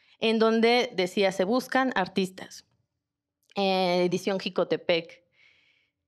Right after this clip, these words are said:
Yo la pensé, la verdad, y siempre cuando estamos e-, en esta cuestión de buscar, de, de salir de,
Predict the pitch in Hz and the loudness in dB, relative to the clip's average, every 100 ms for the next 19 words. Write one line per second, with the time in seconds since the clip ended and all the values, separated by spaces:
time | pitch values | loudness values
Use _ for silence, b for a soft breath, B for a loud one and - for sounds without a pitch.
0 | _ _ _ _ - 277 359 208 196 220 | _ _ _ _ 0 2 4 2 2 2
1 | 226 214 202 220 226 220 - 202 254 262 | 4 4 6 4 2 -4 -10 -4 0 2
2 | 254 269 262 254 247 247 240 226 233 240 | 2 4 4 4 2 0 -2 0 0 0
3 | 240 240 220 208 208 208 240 240 214 214 | 0 0 0 0 0 0 -2 0 -4 0
4 | 220 220 226 233 226 196 202 190 - 220 | -2 0 0 2 0 -2 -6 -6 0 4
5 | 220 220 214 208 190 190 185 190 190 196 | 4 2 0 0 -2 -2 -2 0 0 0
6 | 208 226 226 180 | 0 0 0 -2